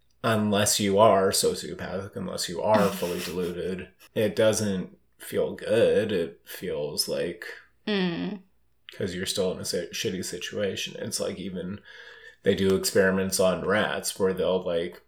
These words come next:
Speaker 1: put two rats next to each other, and one of them will be, like, underfed and the other one will be overfed and, or, like, have exactly what they need, and the one that's still, like, getting what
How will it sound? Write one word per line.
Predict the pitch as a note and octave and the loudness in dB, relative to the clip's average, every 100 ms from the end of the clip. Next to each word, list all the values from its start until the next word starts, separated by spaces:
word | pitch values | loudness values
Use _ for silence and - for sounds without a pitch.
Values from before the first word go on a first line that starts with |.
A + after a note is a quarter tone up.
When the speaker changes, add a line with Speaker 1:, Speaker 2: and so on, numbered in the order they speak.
| - | -8
Speaker 1:
put | G2+ F#2 F2+ | 0 0 0
two | - G#2+ F#2+ | -4 -2 2
rats | G#2+ A2 F#2 - | 4 4 4 0
next | F#2 F#2+ - | -4 -4 -4
to | F#2+ | -4
each | E2 - | -4 -4
other, | - - - - - _ _ _ _ - | -4 -4 -6 -8 -14 _ _ _ _ -6
and | G#2+ F#2+ F2+ F2 F2 F2 F2 F2 | -2 -2 -2 -4 -6 -6 -6 -8
one | F#2+ G#2 F2+ F#2 | -6 -2 -2 0
of | F#2 | -2
them | F#2 F2 F#2+ | -2 -2 -2
will | F#2 F#2 | -4 -4
be, | F2+ | -6
like, | F2+ F#2 - | -6 -6 -6
underfed | - G#2 F2+ F2+ F#2 F2+ F#2 | -4 -4 -4 -4 -4 -4 -4
and | F2+ | -6
the | F2+ | -6
other | E2+ F2 | -6 -6
one | F#2 G#2 | -6 -10
will | G2 | -12
be | - D#2+ | -12 -8
overfed | - A2 - - - D2+ A2 | -6 -6 -6 -10 -8 -8 -6
and, | A#2 A2+ A2+ - _ - _ | -6 -8 -8 -12 _ -20 _
or, | G#2+ | -6
like, | F2 - - | -4 -6 -8
have | - D#2 F2+ | -8 -8 -8
exactly | F2+ G#2+ G#2 - | -6 -6 -6 -6
what | F#2+ F2+ | -6 -6
they | F#2 | -8
need, | F#2 G#2+ F#2+ F#2+ | -8 -8 -8 -8
and | G#2+ G2+ | -10 -8
the | |
one | G#2+ F#2+ F#2 F2+ E2+ | -10 -12 -12 -10 -8
that's | F2+ F2 - | -10 -6 -4
still, | - - G#2 G2 F#2+ - | -4 -2 0 0 -2 -4
like, | G#2 F#2 | -8 -6
getting | G#2+ F#2+ G2 | -2 -2 -2
what | F#2+ F2+ | -4 -6